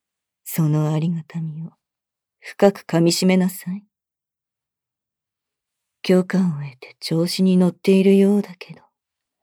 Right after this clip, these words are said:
お前みたいなマゾ犬、いえ、マゾ平民は、ここで十分よ。ほら。ええ、お前の大好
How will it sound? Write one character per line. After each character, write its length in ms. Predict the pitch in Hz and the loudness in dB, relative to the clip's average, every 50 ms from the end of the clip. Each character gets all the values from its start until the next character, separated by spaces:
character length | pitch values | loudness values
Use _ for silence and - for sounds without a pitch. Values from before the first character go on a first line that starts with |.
| _ _ _ _ _ _ _ _ _ _ _ _ _ _ _ _ _ _ _ | _ _ _ _ _ _ _ _ _ _ _ _ _ _ _ _ _ _ _
お 60 | 170 170 170 | 0 2 2
前 320 | 165 165 170 165 170 170 170 | 2 2 2 2 2 2 0
み 160 | 170 175 165 | 0 -2 -2
た 180 | - - 180 165 | -4 -6 -8 -8
い 120 | 143 131 | -8 -10
な 160 | 131 135 135 | -16 -20 -20
マ 240 | 135 139 147 147 147 | -20 -18 -18 -16 -14
ゾ 200 | - - 180 160 | -12 -10 -8 -8
犬、 360 | 160 160 156 156 175 175 - _ _ _ _ _ _ _ _ _ _ _ _ _ _ _ _ _ | -8 -8 -8 -8 -8 -10 -10 _ _ _ _ _ _ _ _ _ _ _ _ _ _ _ _ _
い 240 | - 160 143 131 139 | -12 -12 -12 -12 -16
え、 160 | 147 - _ _ _ _ _ _ - - - _ _ _ _ _ _ _ _ _ _ _ | -18 -18 _ _ _ _ _ _ -20 -20 -20 _ _ _ _ _ _ _ _ _ _ _
マ 300 | 175 180 180 180 180 170 | 2 4 6 6 6 8
ゾ 160 | 196 214 208 | 8 8 8
平 300 | 196 208 226 233 233 226 208 | 6 6 4 4 4 4 2
民 180 | 185 175 143 131 135 | 0 -2 -6 -10 -16
は、 240 | 143 156 160 156 _ _ _ _ _ _ _ _ _ _ _ _ | -18 -18 -18 -20 _ _ _ _ _ _ _ _ _ _ _ _
こ 200 | - - 165 151 | -2 -2 -2 0
こ 160 | - 160 170 | -2 -2 -2
で 160 | - 185 185 | -2 -2 -2
十 360 | 185 - - 165 165 175 185 185 | -2 -2 2 4 4 4 4 2
分 240 | - 214 220 190 | 0 -2 -2 -2
よ。 300 | - - - - 180 - _ _ _ _ _ _ _ _ _ _ _ _ _ _ _ _ _ _ _ _ _ _ _ _ _ _ | -4 -8 -10 -14 -14 -16 _ _ _ _ _ _ _ _ _ _ _ _ _ _ _ _ _ _ _ _ _ _ _ _ _ _
ほ 200 | - 175 160 151 | -4 -2 -2 -4
ら。 200 | - - _ _ _ _ _ _ _ _ _ _ _ _ _ _ _ _ _ _ _ _ _ _ _ _ _ _ _ _ _ _ _ _ _ _ _ _ _ _ _ _ _ _ _ _ | -4 -10 _ _ _ _ _ _ _ _ _ _ _ _ _ _ _ _ _ _ _ _ _ _ _ _ _ _ _ _ _ _ _ _ _ _ _ _ _ _ _ _ _ _ _ _
え 320 | - 156 156 147 151 175 202 | -4 -4 -2 -2 -2 -4 -4
え、 120 | 185 156 - _ _ _ _ _ _ _ _ _ _ _ _ _ _ _ _ _ | -6 -8 -12 _ _ _ _ _ _ _ _ _ _ _ _ _ _ _ _ _
お 160 | - 175 180 | 2 4 6
前 300 | 185 190 196 196 202 214 | 6 6 8 8 8 6
の 200 | 214 214 214 214 | 6 6 6 6
大 360 | 202 202 202 202 202 202 208 214 | 8 8 8 8 8 6 4 2
好 80 | 226 | 0